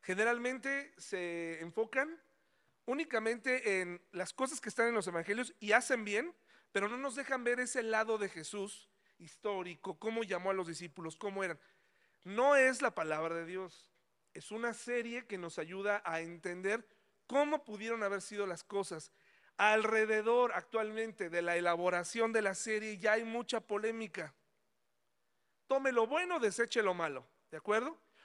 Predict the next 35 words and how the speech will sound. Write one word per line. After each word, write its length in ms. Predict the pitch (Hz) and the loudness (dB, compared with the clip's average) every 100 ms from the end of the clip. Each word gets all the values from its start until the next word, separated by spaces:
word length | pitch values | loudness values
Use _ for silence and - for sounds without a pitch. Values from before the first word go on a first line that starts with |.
| - | -2
¿Por 160 | 247 - | 0 0
qué 120 | 294 | 0
yo 120 | 294 | 2
no 100 | 294 | 4
la 160 | 269 - | 4 4
pongo 280 | 285 285 | 0 2
aquí? 300 | 269 - 311 294 _ _ _ _ _ _ _ _ - | 0 -2 -10 -10 _ _ _ _ _ _ _ _ -8
No 220 | 208 247 | -2 2
podemos 420 | 233 208 208 196 | 2 0 -2 -6
tomarla 420 | 185 170 170 180 | -6 -4 -4 -4
como 240 | 170 156 139 | -6 -10 -10
doctrina, 560 | 139 - 175 160 127 - _ _ _ _ _ _ _ _ - | -10 -8 -6 -6 -12 -20 _ _ _ _ _ _ _ _ -14
ni 140 | 175 | -4
tampoco 420 | 180 170 226 214 | -4 -2 -6 -8
puedo 280 | 170 220 220 | -4 -2 0
recomendarla 840 | 190 185 190 185 190 208 208 208 | -2 -4 -6 -6 0 2 4 2
así, 360 | 170 220 240 208 | 0 -4 -8 -6
"Ahí 220 | 202 247 | -2 -2
está, 260 | 220 285 247 | -2 -2 -2
mire, 220 | 220 196 | -2 -4
véala". 300 | 220 208 170 _ _ _ _ - | -4 -4 -6 _ _ _ _ -4
A 140 | 165 | 0
mí 440 | 190 233 262 277 _ | 0 0 -4 -6 _
me 160 | 185 175 | -8 -2
ha 340 | 175 196 202 - _ _ _ _ _ _ _ _ _ - | 2 2 0 -6 _ _ _ _ _ _ _ _ _ -16
encantado 720 | 147 147 151 190 202 226 233 | -14 -12 -4 2 4 4 2
porque 440 | 175 151 165 156 | -2 -8 -8 -6
es 120 | 175 226 | -8 -6
una 160 | 185 | -8
forma 380 | - 196 214 220 | -4 -4 -2 -2
de 220 | 175 160 - | -4 -8 -10
enseñarle 680 | 156 147 151 160 170 185 | -12 -10 -10 -2 -2 0
a 40 | 185 | -2
mis 240 | 170 - | -4 -12
hijas, 560 | 185 - 254 - - | -12 -6 -6 -6 -18